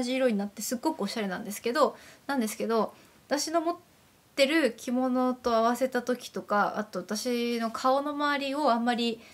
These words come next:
強い色にすると、ちょっとあんまり微妙っていうことが自分で着てて思ったので、まあ、明るい色にした方がいいなっていうので、試しにつけてみたら、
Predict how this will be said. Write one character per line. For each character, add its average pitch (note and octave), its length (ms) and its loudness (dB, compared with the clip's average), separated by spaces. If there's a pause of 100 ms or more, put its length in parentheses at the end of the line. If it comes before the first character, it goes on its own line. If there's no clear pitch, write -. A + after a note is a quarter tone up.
(220)
強 C4+ 300 4
い G3+ 80 2
色 G3+ 140 2
に F#3+ 100 -4
す G3+ 120 -6
る G3 120 -4
と、 G3 320 -2
ち - 140 -10
ょ - 40 -16
っ - 20 -16
と G3+ 80 -4
あ A3 60 2
ん A#3+ 80 -2
ま B3 80 0
り A3+ 320 -4 (460)
微 G#3+ 160 -2
妙 A#3+ 180 0
っ B3 80 -4
て - 160 -8
い F#3 220 -4
う F3+ 60 -8
こ G3+ 140 -10
と G3 120 -4
が E3+ 280 -4 (320)
自 G#3+ 140 -4
分 A3 80 -4
で A3 120 -4
着 G#3+ 100 -12
て A3+ 100 -2
て G#3 120 -4
思 F#3+ 200 0
っ G3+ 40 -8
た F#3 160 -8
の F#3+ 140 -6
で、 A3 300 0 (220)
ま G3+ 180 -4
あ、 G3 100 -2
明 A3 120 2
る A#3 80 2
い - 20 2
色 A#3+ 240 0
に G3+ 100 -4
し - 140 -6
た G#3+ 140 0
方 G#3+ 100 -2
が G3 100 -2
い G3+ 60 0
い G#3 40 -2
な D#4 100 2
っ E4 80 -8
て G#3 100 -8
い - 40 -2
う - 20 -4
の G3 60 -6
で、 G3+ 200 -2
試 C#4 220 0
し D#4 120 -6
に A#3 100 0
つ - 100 -8
け B3 100 0
て G3 140 -6
み F#3 100 -8
た F#3 120 -2
ら、 G3 280 2